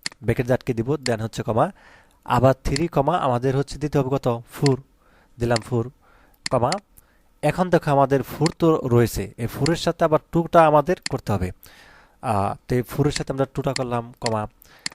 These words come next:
দেন হচ্ছে ফোরের সাথে ফোর করলাম, কমা, ঠিক আছে? তো সুতরাং আমরা লিখতে পারি আর, আর মানেই হচ্ছে আমাদের রিলেশন, যেটা অন্বয়, আহ, অর্থাৎ অন্বয় যেটা আমাদেরকে, আহ, বোঝাচ্ছে। তো আমরা লিখতে পারি কত?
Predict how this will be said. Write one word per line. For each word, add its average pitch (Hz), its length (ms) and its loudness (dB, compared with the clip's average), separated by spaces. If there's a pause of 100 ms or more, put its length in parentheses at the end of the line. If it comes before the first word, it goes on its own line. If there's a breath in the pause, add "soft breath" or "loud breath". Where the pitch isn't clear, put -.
(160 loud breath)
দেন 127 180 4
হচ্ছে 127 200 -2
ফোরের 135 300 0
সাথে 160 280 -2
ফোর 95 280 -8 (440)
করলাম, 110 220 -2
কমা, 90 280 -6 (400)
ঠিক 180 80 -4
আছে? 156 160 -2 (640 loud breath)
তো 131 80 2
সুতরাং 160 440 6
আমরা 139 140 2
লিখতে 135 260 0
পারি 131 180 0 (100)
আর, 135 300 4
আর 143 180 4
মানেই 143 300 0
হচ্ছে 151 200 -2
আমাদের 131 200 2
রিলেশন, 127 460 -4
যেটা 120 240 -2
অন্বয়, 120 380 0 (520 soft breath)
আহ, 110 80 0
অর্থাৎ 101 360 0
অন্বয় 117 380 0
যেটা 113 200 -6
আমাদেরকে, 110 460 -4
আহ, 101 840 -6
বোঝাচ্ছে। 104 480 -2 (560 soft breath)
তো 107 160 2
আমরা 110 220 2
লিখতে 123 260 0
পারি 135 180 2
কত? 127 300 -2